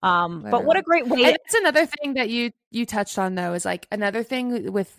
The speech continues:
Speaker 2: feeling a coping strategy is to know that with a lot of technology advances comes a lot of being able to not get away with really bad crimes. So people are
Speaker 1: Right.
Speaker 2: more fearful
Speaker 1: Right, right,
Speaker 2: to not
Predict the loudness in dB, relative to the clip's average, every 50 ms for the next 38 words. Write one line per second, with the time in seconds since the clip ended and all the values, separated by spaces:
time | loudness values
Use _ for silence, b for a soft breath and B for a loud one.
0 | -20 -14 -4 0 2 2 4 2 2 -2 -2 -4 -6 -4 -2 -2 -2 -2 -2 -4
1 | -2 0 0 0 0 -2 -2 -4 -2 -2 -2 -2 -4 -6 -6 -4 -4 -2 0 0
2 | -2 0 0 -2 -2 -4 -6 B B B B B B 2 4 4 4 2 0 -2
3 | 0 0 2 2 2 2 2 0 -2 -2 -4 -8 -6 -4 -4 -2 -2 -2 -2 -2
4 | -2 -2 -2 -2 -2 -4 -4 -4 -4 -4 -4 -4 -4 -2 0 0 0 0 0 -2
5 | -4 -2 -2 0 0 0 0 -2 -2 -4 -4 -4 -4 -4 -4 -6 -8 -8 -8 -8
6 | -6 -6 -6 -6 -6 -8 -6 -6 -6 -6 -6 b b b b b 2 2 2 2
7 | 0 -4 -6 -4 -2 -2 -2 -2 -2 -4 -6 -8 -6 -6 -4 -4 -2 -2 -2 -4
8 | -4 -6 -6 -6 -4 -4 -4 -4 -6 -6 -6 -4 -6 -6 -6 -8 -10 -8 -6 -4
9 | -4 -2 0 2 4 4 4 2 0 -2 -4 -6 -6 -8 -6 -6 -6 -6 -4 0
10 | 2 2 2 2 0 0 2 2 2 0 -2 -6 _ _ -6 -2 0 2 4 4
11 | 4